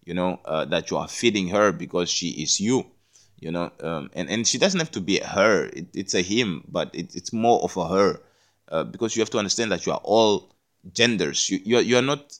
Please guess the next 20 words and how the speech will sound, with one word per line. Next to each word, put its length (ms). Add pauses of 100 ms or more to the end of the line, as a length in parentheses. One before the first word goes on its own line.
uh, 60 (160)
uh, 60 (280)
especially 360
when, 180
when 200
we 100
are, 300 (140)
okay, 200
you 360
can 300
release 320
your 80
breath 300
now 240
<laughs> 40
in 80
case 460
you're 120
just 300
holding, 720